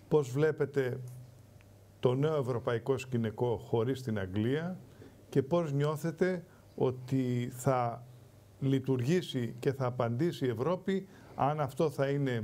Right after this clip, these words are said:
μια ενωτική κίνηση ή αν θα είναι μια διαδικασία διάσπασής της για το μέλλον και με τη δημιουργία που ήδη έχει προαναγγελθεί, ε, διαφόρων ζωνών;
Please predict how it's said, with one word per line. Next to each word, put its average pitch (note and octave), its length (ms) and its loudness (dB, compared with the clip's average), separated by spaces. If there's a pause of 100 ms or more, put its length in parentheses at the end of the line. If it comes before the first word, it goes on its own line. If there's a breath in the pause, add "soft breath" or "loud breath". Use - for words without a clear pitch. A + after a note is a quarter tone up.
μια C3+ 180 0
ενωτική B2+ 500 -2
κίνηση F#3+ 680 -2 (320 loud breath)
ή F3 160 2
αν D#3+ 160 0
θα C#3+ 160 2
είναι D#3+ 240 0
μια D3+ 240 2
διαδικασία C3+ 720 2
διάσπασής C3+ 680 -2
της C3 240 -6 (300 loud breath)
για B2+ 160 2
το B2 140 0
μέλλον C#3+ 440 0 (280 loud breath)
και D#3+ 300 2
με C#3+ 180 2
τη C#3 140 -2
δημιουργία C3 600 0
που C#3 160 -2
ήδη C3+ 240 2
έχει C3 180 0
προαναγγελθεί, B2 880 0 (320 loud breath)
ε, B2+ 380 2 (500)
διαφόρων C3 680 0
ζωνών; A#2+ 540 0